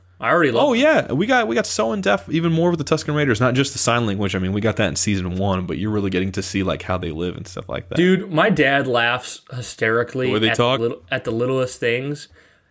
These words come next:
Speaker 1: So I was ex-, I was waiting with bated breath, excited for him to see the scene where the Tusken Raider brings out the, I can't remember what they're called, the, the beast. The thing for, the bait?
Speaker 2: Oh, the
Speaker 1: Great
Speaker 2: Banthas?
Speaker 1: Dragon? What is
Speaker 2: Yeah.
Speaker 1: it?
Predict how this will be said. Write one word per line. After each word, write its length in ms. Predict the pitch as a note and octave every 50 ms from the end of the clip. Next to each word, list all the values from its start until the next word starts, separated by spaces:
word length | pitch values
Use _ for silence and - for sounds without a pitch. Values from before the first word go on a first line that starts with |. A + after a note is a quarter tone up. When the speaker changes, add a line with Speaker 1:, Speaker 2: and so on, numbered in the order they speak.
| _ _ _ _ _
Speaker 1:
So 260 | - - - D#3 D3+
I 160 | D#3 C#3+ D#3
was 220 | F3+ F#3+ F3+ D3+ C3+
ex-, 260 | C#3 - - - -
I 160 | - D#3 D#3+ F3
was 280 | G3 G3 F3 B2+ A2+
waiting 580 | A#2+ A#2 C3 C#3 D3+ E3+ D#3+ F3+ F3+ F#3 F#3+ E3
with 240 | C3+ C3+ - - A2+
bated 380 | A#2+ A#2+ C3+ C3+ C#3+ C3+ A#2+
breath, 360 | A2 B2 B2+ B2 A2 G2+ -
excited 640 | - A2+ G#2+ - - - - B2 C3 D3 C3+ B2+ A2
for 160 | - B2+ A#2+
him 200 | A2 A#2+ A#2 A#2
to 80 | A2+ G#2+
see 200 | - - C3 B2+
the 140 | A#2 A#2+ A#2
scene 500 | - - - B2 A#2+ A2 G#2+ G#2+ G#2+ -
where 200 | A#2 A#2 A2+ A2
the 160 | G2 A2 G2+
Tusken 420 | - - - B2+ - - C3+ A2+
Raider 240 | A#2 A2+ A2+ A2 G#2+
brings 380 | G2+ G2 A#2 A#2 A#2 A#2 A2 A2+
out 260 | G#2+ G#2+ A2 G#2+ -
the, 400 | - A2 G#2 G2+ G2 F2+ E2+ - -
I 60 | G#2 G#2
can't 140 | - A#2 A2
remember 140 | G#2 G2+ G2+
what 100 | G2+ G2
they're 80 | G2
called, 400 | F#2+ - - G#2 F#2+ F2+ F#2 G2
the, 280 | G2 F#2 F2+ F2 F2 - - - - -
the 80 | - A2
beast. 460 | G2 G#2+ G#2 G2+ G2 - - - - - - - - - _ _ _ _
The 60 | - A2
thing 260 | - - C3+ C3 B2+
for, 300 | - - C3+ C3+ C#3+ D3
the 120 | C3+ B2+ B2+
bait? 420 | A2 C3 C3+ C#3+ E3+ - - - - -
Speaker 2:
Oh, 80 | G3+ D3+
the 80 | C3 -
Speaker 1:
Great 240 | - - C3+ C#3+
Speaker 2:
Banthas? 40 | D#3 D3
Speaker 1:
Dragon? 280 | D3 D3+ D3 D#3 D#3 - - - - -
What 100 | - C#3
is 80 | C#3+ D#3
Speaker 2:
Yeah. 60 | G3+
Speaker 1:
it? 100 | A3 A3